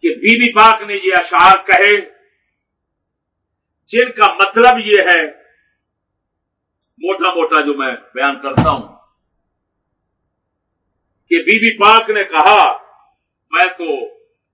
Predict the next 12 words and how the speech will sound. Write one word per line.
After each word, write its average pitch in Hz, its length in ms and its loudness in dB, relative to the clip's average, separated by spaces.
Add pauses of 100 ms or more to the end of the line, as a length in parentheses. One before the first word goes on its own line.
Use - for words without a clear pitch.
(760)
وہ 160 400 -4 (440)
موٹا 190 380 2
کپڑا 165 400 -4
اور 151 160 -2
موٹا 156 340 -4
لباس 143 500 -2
پسند 147 400 -8
کرنے 139 220 -6
والی 139 300 -6
ہوں 135 160 -12 (380)
گاؤں 156 240 -4
کا، 123 280 -8